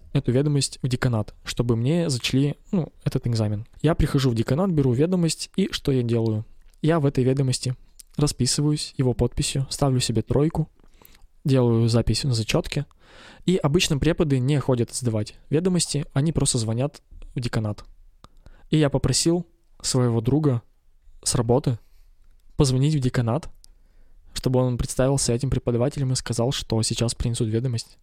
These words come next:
Он позвонил в деканат, там сказали: "Хорошо, пусть приносит". Я принёс ведомость, и мне зачли этот экзамен.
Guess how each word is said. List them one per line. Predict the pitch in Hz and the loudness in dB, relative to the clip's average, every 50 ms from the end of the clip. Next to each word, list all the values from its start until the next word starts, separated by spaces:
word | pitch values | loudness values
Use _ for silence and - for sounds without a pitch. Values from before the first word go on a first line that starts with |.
| _ | _
Он | - 127 123 107 | -4 -4 -2 0
позвонил | 123 113 117 127 127 120 | 0 0 2 0 0 0
в | |
деканат, | 113 120 - 127 117 117 127 - - - | -2 -2 -2 -2 0 0 -2 -2 -6 -8
там | - 123 117 | -6 -6 -6
сказали: | - - 117 117 110 107 104 110 127 - | -4 -4 -2 -2 -2 -2 -2 -6 -8 -8
"Хорошо, | - - - 113 - - 139 | -6 -4 -4 -4 -4 -4 -4
пусть | - 131 - - | -4 -4 -4 -4
приносит". | - 117 113 123 - - - - - - - - - - - - | -4 -2 -2 -2 -4 -6 -10 -16 -20 -20 -20 -20 -20 -20 -10 -8
Я | - 123 | -6 -6
принёс | - - 117 110 110 110 | -4 -4 -2 -2 -2 0
ведомость, | 117 123 - 139 139 131 - - - | -2 -2 0 0 -2 -2 -4 -6 -6
и | - 117 | -6 -4
мне | 110 117 123 | -2 -2 -2
зачли | 120 - - - 117 117 - | -4 -6 -4 -4 -4 -2 -2
этот | 123 - 110 - - | -4 -6 -6 -6 -6
экзамен. | 113 107 104 104 107 110 | -6 -4 -4 -4 -6 -8